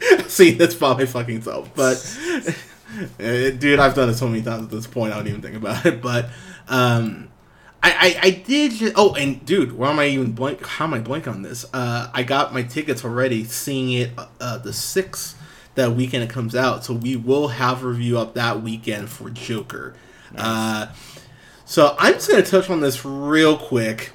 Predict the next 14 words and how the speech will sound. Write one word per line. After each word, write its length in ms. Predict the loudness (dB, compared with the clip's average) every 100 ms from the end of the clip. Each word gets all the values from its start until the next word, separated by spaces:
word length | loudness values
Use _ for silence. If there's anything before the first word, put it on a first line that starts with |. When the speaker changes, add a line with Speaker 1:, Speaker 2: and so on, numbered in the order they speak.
| -6
Speaker 1:
because, 920 | -6 0 2 4 4 2 0 -6 -6
uh, 720 | -2 0 0 0 0 -2 -4 -8 -16 _ -10
I, 400 | -8 -2 0 2
I, 100 | 4
I 40 |
don't 220 | 4 2 0
know 220 | 4 4
if 160 | 2
you 80 | -4
heard, 480 | -6 -4 -2 -4 -6 -12 -8
but 340 | -2 -2 -4 -10 -20 -20 -20 0
basically 1040 | 4 4 0 -6 -6 -4 -2 -2 -4 -6 -16 _
there's 400 | 4 4 4 -2 -8
a, 540 | -2 0 0 -4 -8